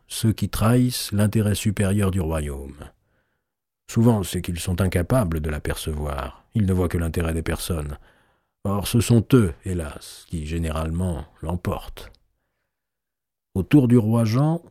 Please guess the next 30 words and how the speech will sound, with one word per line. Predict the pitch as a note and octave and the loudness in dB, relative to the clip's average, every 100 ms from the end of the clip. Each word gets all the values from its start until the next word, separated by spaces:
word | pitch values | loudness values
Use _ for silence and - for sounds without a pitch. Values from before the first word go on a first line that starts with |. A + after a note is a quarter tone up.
| - | -2
deux | G#2+ D#3 | 4 4
partis | D3 A2+ - - G#2 F2+ | 4 0 -2 -4 -2 -2
existaient, | E2 E2 - - C#2 - _ _ _ _ _ | -2 -4 -6 -8 -10 -10 _ _ _ _ _
comme | G#2 F2+ | 2 4
ils | F2 E2+ | 4 2
existent | E2+ A2 A2+ | 0 0 0
aujourd'hui | G2+ F#2+ A2+ | 2 2 2
autour | A2+ G2 | 0 0
du | F#2+ | -2
dauphin, | F#2+ G2+ - G#2 - | -2 -2 0 -2 -2
puisque | - - D#2 | -10 -10 -10
les | C#2+ D2 | -6 -4
mêmes | E2 D#2+ F2 | -2 -2 -2
hommes | E2 D#2 | -4 -4
sont | E2 - | -8 -6
en | D2 | -8
place. | D2+ C2+ - - _ _ _ _ A2+ | -8 -8 -10 -14 _ _ _ _ 0
D'un | A#2+ | 4
côté, | D3+ C#3+ C3+ G#2+ D2+ - _ - | 4 4 4 4 2 -6 _ -6
le | E2+ | -2
parti | - G2 - G#2 | 0 0 0 0
du | E2+ | 0
chancelier | E2+ E2+ F#2 E2+ E2+ | -2 -2 0 -2 -2
Pierre | - F#2 | 0 0
de | E2+ | 0
la | D#2 | -2
Forêt, | - - G2+ D3+ - - | -4 -4 -2 -4 -8 -10
l'archevêque | - - D#2 D2+ | -10 -6 -6 -6
de | D2 | -8
Rouen, | C#2 E2 C#3+ | -6 -4 -4